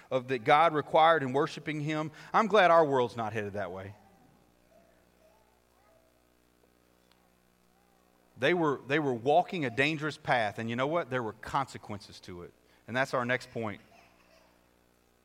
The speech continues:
The conduct of careless worship leads to the consequences of careless worship. Look at chapter two, verse two with me. In chapter two, verse two, God says,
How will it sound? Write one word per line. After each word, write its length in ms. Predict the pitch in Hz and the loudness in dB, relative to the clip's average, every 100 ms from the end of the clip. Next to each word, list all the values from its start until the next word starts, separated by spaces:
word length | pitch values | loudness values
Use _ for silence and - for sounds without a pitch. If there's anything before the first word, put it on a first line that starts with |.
| _ _ _ _ _ _ 120 | _ _ _ _ _ _ -10
The 80 | |
conduct 680 | 123 170 175 180 170 175 - - _ _ _ - | -2 0 2 2 2 0 -14 -20 _ _ _ -8
of 160 | 123 | -8
careless 380 | - 170 175 - | -2 0 0 -2
worship 360 | 156 165 160 123 | -4 -4 -6 -6
leads 280 | 156 160 | -6 -6
to 180 | - 170 | -8 -8
the 100 | 135 | -8
consequences 800 | 113 - 139 - - 120 - 101 | -6 -4 -4 -6 -10 -8 -8 -14
of 120 | 104 | -14
careless 340 | - 113 110 - | -6 -4 -4 -4
worship. 320 | 107 98 82 _ _ _ _ _ _ _ _ _ _ | -8 -8 -14 _ _ _ _ _ _ _ _ _ _
Look 120 | 143 | -10
at 80 | 170 | -6
chapter 320 | - 156 - | 0 0 -2
two, 300 | - - 165 | -8 -6 -6
verse 260 | 131 151 143 | 0 0 0
two 200 | - 143 | -4 -4
with 180 | 120 107 | -4 -8
me. 180 | 104 92 - _ _ _ _ _ _ _ _ _ _ _ _ _ - | -12 -14 -20 _ _ _ _ _ _ _ _ _ _ _ _ _ -16
In 80 | 113 | -4
chapter 280 | - 160 156 | 2 2 0
two, 200 | 190 170 | -8 -2
verse 240 | 160 147 | -2 -4
two, 320 | - 190 185 180 - _ _ _ _ | -8 -6 -8 -10 -18 _ _ _ _
God 220 | 151 160 | 2 2
says, 440 | - 147 156 - | 0 -2 -2 -6